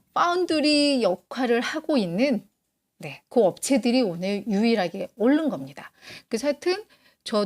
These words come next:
두 명의 이야기들이 오늘 이렇게 반도체주를 완전히 끌어내렸다라고 이해를 하시면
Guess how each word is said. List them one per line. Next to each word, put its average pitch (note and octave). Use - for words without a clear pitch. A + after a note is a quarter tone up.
두 C4
명의 D4
이야기들이 A3
오늘 F#3+
이렇게 B3
반도체주를 G#3
완전히 F3+
끌어내렸다라고 G3+
이해를 F3+
하시면 G3+